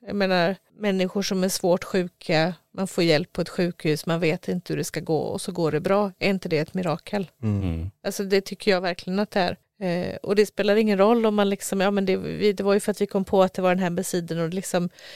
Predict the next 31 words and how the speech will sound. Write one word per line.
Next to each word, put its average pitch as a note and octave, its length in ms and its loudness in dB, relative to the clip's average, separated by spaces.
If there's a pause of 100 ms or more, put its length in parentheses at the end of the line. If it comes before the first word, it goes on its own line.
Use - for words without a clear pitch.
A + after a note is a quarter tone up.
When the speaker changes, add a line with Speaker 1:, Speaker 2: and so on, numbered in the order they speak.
(540)
Speaker 1:
ja G#3 60 -8
men G#3+ 120 2
det A#3 60 8
är A3 60 8
väl G#3 120 -2
ett - 100 -10
mirakel. G#3+ 600 4
Tänk A3 180 0
att A3+ 140 0
vi G#3+ 40 2
har G#3+ 260 4
medicinsk G3+ 580 -2
forskning. G3 600 -4
Det A3 100 -2
är G#3 40 4
väl, G3+ 120 2
Speaker 2:
Mm. G3 180 0
Speaker 1:
det A3 80 0
är A3 40 4
Speaker 2:
Ja, G3+ 80 2
okej. F#2+ 180 -2
Speaker 1:
fantastiskt. - 680 -2
Tänk G#3+ 220 -2
att G#3 140 0
vi G3+ 60 2
har G#3 240 0
de G#3 140 -6
här E3 120 -4
kunskaperna. F3+ 920 -2 (600)
Speaker 3:
Mm. F#2 140 -2
Speaker 1:
Ehm, E3 680 -6